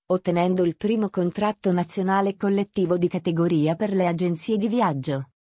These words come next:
Riserva una costante attenzione alle nuove generazioni e alle donne,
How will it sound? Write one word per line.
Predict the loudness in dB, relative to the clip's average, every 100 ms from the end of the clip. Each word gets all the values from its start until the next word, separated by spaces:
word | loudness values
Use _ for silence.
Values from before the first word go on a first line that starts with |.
| _
Riserva | 0 2 2 0 0 0
una | 0
costante | -2 -6 -2 0 0 -2
attenzione | -4 -2 -2 0 -2 0
alle | 0 0
nuove | 2 2 0
generazioni | 0 0 0 -2 -2 -2 0 2
e | 2
alle | 2 2
donne, | 2 2 2 0 -4